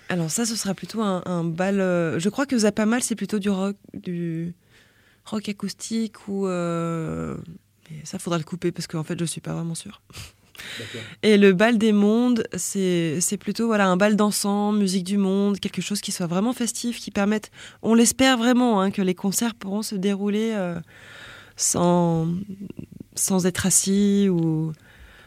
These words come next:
Speaker 1: et que les gens pourront quand même danser un peu. Peut-être que c'est un peu tôt pour pouvoir l'espérer, mais ce serait vraiment bon, je pense, que, que beaucoup de monde en ont besoin aujourd'hui.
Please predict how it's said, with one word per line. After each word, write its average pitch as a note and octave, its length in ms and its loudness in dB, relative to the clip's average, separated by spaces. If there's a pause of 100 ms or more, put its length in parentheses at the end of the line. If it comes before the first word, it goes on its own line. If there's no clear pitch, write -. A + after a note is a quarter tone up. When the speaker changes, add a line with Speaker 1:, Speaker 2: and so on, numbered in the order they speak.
(200)
Speaker 1:
et - 40 -20
que F#3 120 -2
les F3 100 2
gens F#3 140 0
pourront F3 260 -6
quand F3+ 120 -2
même G3 120 2
danser G3 260 0
un F#3 100 2
peu. F3 320 -4 (200)
Peut-être F#3+ 320 -6
que G#3+ 80 -4
c'est - 180 -2
un A3+ 120 2
peu A#3 120 4
tôt A#3 200 2
pour B3 100 0
pouvoir G#3+ 220 2
l'espérer, G#3 560 4
mais D#3+ 440 4 (680)
ce - 120 -4
serait F#3 220 2
vraiment G3 280 6
bon, F#3+ 220 4
je F3+ 120 0
pense, F#3+ 260 -2
que, D#3 400 -4 (580)
que G3 120 -10
beaucoup G3 260 -8
de G#3 60 -2
monde G3+ 180 2
en G3+ 100 4
ont F3+ 100 4
besoin F3+ 400 2
aujourd'hui. F#3+ 520 -6